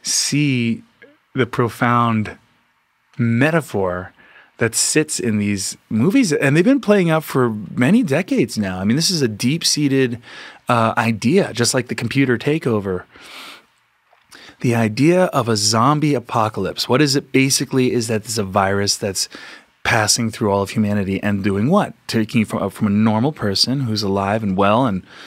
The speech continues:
and has volition and agency of their own to slowly deteriorating into a barely sustained, decaying corpse that carries the virus and,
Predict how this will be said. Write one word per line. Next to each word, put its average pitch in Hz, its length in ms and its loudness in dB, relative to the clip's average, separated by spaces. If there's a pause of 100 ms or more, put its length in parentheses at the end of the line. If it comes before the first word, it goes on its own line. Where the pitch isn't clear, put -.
(400)
and 104 160 -2
has 107 380 2 (300)
volition 113 600 2
and 101 240 -2
agency 110 520 2
of 98 100 0
their 98 220 -2
own 226 340 2 (480)
to 131 680 0
slowly 123 580 2
deteriorating 110 720 0
into 101 540 0 (480)
a 98 160 -2
barely 98 680 0 (640)
sustained, 110 920 0 (200)
decaying 104 1000 -2
corpse 98 500 0
that 92 280 -2 (640)
carries 95 380 -2
the 104 60 -12
virus 98 500 -4
and, 95 180 -4